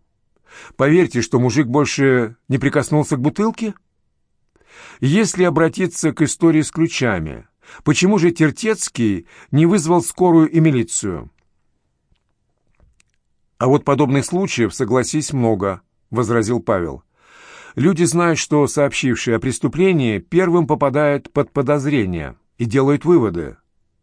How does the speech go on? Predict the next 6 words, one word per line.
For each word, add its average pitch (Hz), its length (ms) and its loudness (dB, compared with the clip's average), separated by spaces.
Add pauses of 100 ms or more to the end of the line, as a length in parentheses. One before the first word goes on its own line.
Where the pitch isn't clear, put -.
(460)
Что - 220 0
же 147 120 2
касается 135 580 0
истории 127 360 0
в 117 60 0
Залеске, 123 720 -2